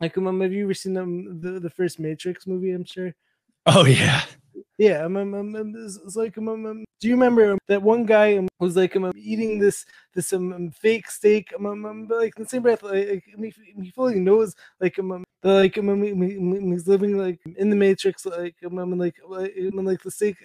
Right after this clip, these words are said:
Speaker 1: uh, isn't even real, but, but, but then, like, in the same breath, like, I'm pretty sure, like, what he says, like, um, is, like, um, ignorance, like, um, um, is actually bliss, like, like, uh, like, um, so, like, do you think that, like, like, a lot of people, like, may, may actually have, like,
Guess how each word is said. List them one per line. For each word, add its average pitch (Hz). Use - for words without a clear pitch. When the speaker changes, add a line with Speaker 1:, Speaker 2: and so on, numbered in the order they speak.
Speaker 1:
uh, 196
isn't 196
even 196
real, 196
but, 196
but, 202
but 196
then, 202
like, 202
in 196
the 180
same 185
breath, 202
like, 185
I'm 180
pretty 214
sure, 196
like, 175
what 185
he 180
says, 202
like, 180
um, 165
is, 190
like, 185
um, 170
ignorance, 180
like, 175
um, 170
um, 165
is 156
actually 160
bliss, 175
like, 156
like, 160
uh, 170
like, 175
um, 180
so, 190
like, 185
do 208
you 208
think 196
that, 190
like, 180
like, 156
a 170
lot 170
of 160
people, 180
like, 175
may, 175
may 170
actually 165
have, 165
like, 170